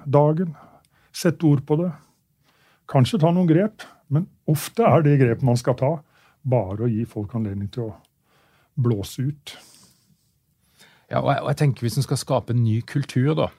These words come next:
Speaker 2: eh, basert på for eksempel to, eh, tidligere kultur, eller tre, eller hva
Speaker 1: Ja.
Speaker 2: det nå måtte være for noe, eh, så, så er det et dårlig utgangspunkt hvis du på liksom hvert fjerde kontor så sitter det noen som føler seg forbigått,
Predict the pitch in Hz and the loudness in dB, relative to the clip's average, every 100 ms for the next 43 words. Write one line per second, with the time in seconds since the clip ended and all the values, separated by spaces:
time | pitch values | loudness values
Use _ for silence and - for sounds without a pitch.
0 | _ - _ - 113 107 120 - - - | _ -20 _ -10 -8 -8 -8 -10 -14 -10
1 | 110 113 123 - - 123 113 87 143 - | -6 -6 -8 -12 -4 0 0 -2 -8 -4
2 | 92 - - - 101 104 107 104 95 95 | -4 -4 -10 -10 -10 -8 -8 -8 -8 -10
3 | 98 - 104 95 87 104 90 92 95 98 | -10 -6 -6 -4 -6 -6 -6 -4 -6 -8
4 | 110 107 - 90 98 95 131 170 98 98 | -10 -12 -12 -12 -10 -6 -4 -2 -2 -4
5 | 104 92 107 143 185 - - _ 123 117 | -4 -4 -4 -6 -6 -14 -20 _ -4 -4
6 | 117 - - - - - 104 127 - 160 | -4 -8 -14 -16 -18 -16 -12 -12 -10 -8
7 | 135 104 120 120 - - 90 - 147 139 | -8 -6 -4 -6 -8 -14 -16 -8 -8 -6
8 | 123 104 - 113 131 120 123 113 117 - | -8 -8 -8 -8 -6 -6 -4 -6 -6 -12
9 | - 131 101 90 - 131 - 127 127 127 | -12 -8 -8 -8 -6 -6 -4 -6 -6 -10
10 | - - - - 120 131 120 90 - - | -10 -10 -12 -12 -8 -6 -6 -6 -8 -8
11 | 120 85 98 - 110 107 104 131 - | -6 -6 -10 -12 -8 -8 -8 -10 -14